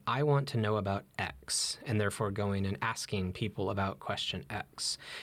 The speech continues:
Instead, we can really let the data speak for itself in terms of, if I want to know about Russian nationalism, instead of asking people, "Are you nationalist?" I can go look at hundreds of millions of tweets in Russian and say,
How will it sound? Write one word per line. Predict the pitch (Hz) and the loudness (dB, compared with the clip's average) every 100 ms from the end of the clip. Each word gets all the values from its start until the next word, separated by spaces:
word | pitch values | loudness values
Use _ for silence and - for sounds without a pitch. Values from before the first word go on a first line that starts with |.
| - | -2
Instead, | 131 127 160 180 | 2 2 2 4
we | 175 | 4
can | 139 | 4
really | 113 117 117 | 4 4 4
let | 113 - | 2 0
the | 98 | 0
data | 98 98 | 2 2
speak | 101 - 90 | 0 -2 -4
for | - 98 | -4 -6
itself | 90 - 101 95 - | -4 0 0 0 -2
in | 95 | -4
terms | - 98 95 104 | 0 2 2 2
of, | 95 | -2
if | - 117 | -2 2
I | 135 | 6
want | 143 127 | 6 6
to | |
know | 110 110 107 107 | 4 4 4 2
about | 101 101 98 - | 2 0 0 0
Russian | 101 - 98 | 0 0 0
nationalism, | 92 110 - 104 92 92 95 95 92 | 2 0 -2 -2 -2 -2 -2 -2 -2
instead | 104 - 110 | -2 0 0
of | 107 - | 0 -2
asking | 110 117 - 107 | -2 -2 0 -2
people, | 98 95 101 98 - | -2 -4 -2 -2 0
"Are | 101 | 2
you | 98 95 | 2 4
nationalist?" | 151 139 101 95 95 - - - | 4 2 2 2 0 -2 -6 -4
I | 117 | -2
can | 127 | 2
go | 120 120 | 2 2
look | 107 127 143 123 | 2 2 2 0
at | 104 - - - - - | -2 -6 -16 -16 -16 0
hundreds | 139 143 143 127 | 4 6 4 2
of | 107 | 2
millions | 110 117 117 107 104 | 4 6 6 4 2
of | - | -2
tweets | - 135 139 - | 2 2 2 0
in | 101 | 2
Russian | 107 135 - 95 104 | 2 0 -2 0 0
and | 110 95 | 0 0
say, | - 101 101 95 | 0 2 2 2